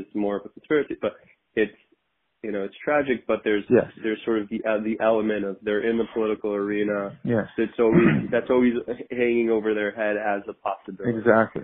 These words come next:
Speaker 1: So even,
Speaker 2: And, and
Speaker 1: even when
Speaker 2: also
Speaker 1: Kennedy, even Kennedy, even when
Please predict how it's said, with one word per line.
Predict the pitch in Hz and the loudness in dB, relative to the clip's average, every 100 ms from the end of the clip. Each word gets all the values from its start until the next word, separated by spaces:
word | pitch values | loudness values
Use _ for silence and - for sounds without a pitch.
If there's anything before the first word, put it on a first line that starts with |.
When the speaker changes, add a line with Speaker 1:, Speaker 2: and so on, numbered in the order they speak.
| - | -4
Speaker 1:
So | 117 | 0
even, | 135 135 135 | 2 4 6
Speaker 2:
And, | 139 | 6
and | 147 143 | 8 8
Speaker 1:
even | 147 | 8
when | 165 113 | 8 8
Speaker 2:
also | 147 139 | 6 6
Speaker 1:
Kennedy, | 120 127 147 | 4 -4 0
even | 165 151 139 - | 2 2 0 -2
Kennedy, | 143 156 131 120 | 2 2 2 -2
even | 127 | -4
when | 120 | -4